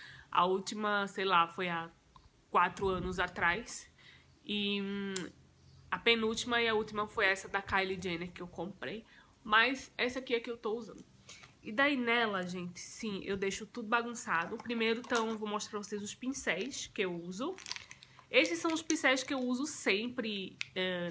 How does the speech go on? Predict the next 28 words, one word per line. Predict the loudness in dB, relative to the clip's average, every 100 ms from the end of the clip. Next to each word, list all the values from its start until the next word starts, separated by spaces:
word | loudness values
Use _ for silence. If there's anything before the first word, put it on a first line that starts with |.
| -6 -14 -12
que | -8
estão | -4 0 0
na | 0
necessaire, | -2 -4 -2 2 4 2
que | -4 -4
estão | -4 -2 0 0
na | -2 -2
minha | -2 0 -2
penteadeira. | -4 -6 -6 -4 -2 0
Então, | -2 -4 -8
são, | -6 -8 -8
são | -8 -8
os | -6
que |
eu | -6
uso | -6
sempre, | -6 -4 -4 -6
que | 2 2
é |
esse | 2
aqui | -2 -4
da | 0 0
Macrilan, | 0 -6 -8 -4 -4 -6 -14 -20 -8
o | -4
B | 4 4
novecentos | 4 0 -2 -4 -6 -4
e | -4
dois, | -4 -4 -4 -6 -10